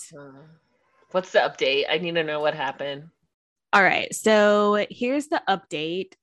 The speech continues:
Speaker 2: So it says, "Hi all. First off, I want to apologize for not responding to every single post, reply, or P M. I am genuinely touched by the sheer amount of support that I received, and I spent quite a few hours crying my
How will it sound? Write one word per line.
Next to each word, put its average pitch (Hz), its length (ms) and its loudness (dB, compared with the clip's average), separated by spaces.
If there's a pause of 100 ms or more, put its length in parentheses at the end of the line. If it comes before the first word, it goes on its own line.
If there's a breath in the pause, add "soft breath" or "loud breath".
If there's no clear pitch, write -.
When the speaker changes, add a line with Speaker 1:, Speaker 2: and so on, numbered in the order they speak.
Speaker 2:
So 196 400 -4
it - 180 -8
says, 196 380 -6
"Hi 294 260 -4
all. 247 420 -2
First 226 240 -8
off, 220 300 -2
I 196 120 -6
want 185 260 -10
to 247 80 -4
apologize 202 800 -4 (360 loud breath)
for 202 120 -2
not 196 140 0
responding 190 440 -6
to - 100 -8
every 190 200 -4
single 220 320 -6
post, 196 500 -6
reply, 185 380 -4
or 170 100 -4
P 185 300 -10
M. 233 260 -2
I 185 160 -6
am 185 140 -8
genuinely 214 420 -6
touched 208 480 -8
by 185 320 -2
the 175 100 -6
sheer 196 300 -8
amount 175 240 -6
of 170 80 -10
support 247 400 -6
that 247 80 -4
I 226 120 -2
received, 214 500 -6
and - 120 -10
I 180 120 -4
spent 190 400 -8 (360 loud breath)
quite - 300 2
a - 20 -4
few 214 220 -2
hours 180 380 0
crying 220 340 -2
my 233 140 0